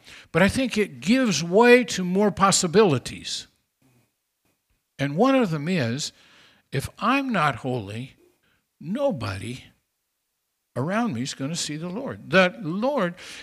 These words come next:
he, God is revealed to mankind as they see him in the lives of his children.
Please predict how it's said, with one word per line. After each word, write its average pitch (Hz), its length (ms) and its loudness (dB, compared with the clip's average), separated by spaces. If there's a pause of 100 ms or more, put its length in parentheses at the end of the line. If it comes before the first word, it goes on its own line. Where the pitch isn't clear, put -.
he, 196 160 2
God 233 720 4
is 180 240 2
revealed 214 640 2
to 175 120 -4
mankind 208 680 2
as 156 200 -2
they 170 140 2
see 226 460 2
him 196 800 2 (140)
in 214 360 0
the 196 120 4
lives 147 600 0
of 123 160 -10
his 143 240 -4
children. - 480 -10